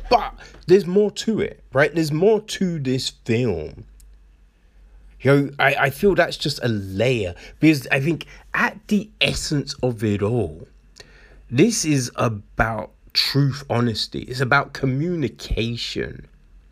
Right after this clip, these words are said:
right? Because there's certain things that are there. Certain things that are there, right? Because I think there's certain people that you look at as being victims,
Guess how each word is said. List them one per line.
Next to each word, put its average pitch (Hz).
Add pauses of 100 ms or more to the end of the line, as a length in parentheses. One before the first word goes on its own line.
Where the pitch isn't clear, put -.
(360)
right? 139
Because 131
there's 139
certain 143
things 113 (400)
that 127
are 101
there. 98 (840)
Certain 185
things 143
that 110
are 101
there, 92 (500)
right? 135 (100)
Because 131 (1040)
I -
think 123
there's 127
certain 165
people 147
that 131
you 117
look 120
at 113
as 113
being 107 (240)
victims, -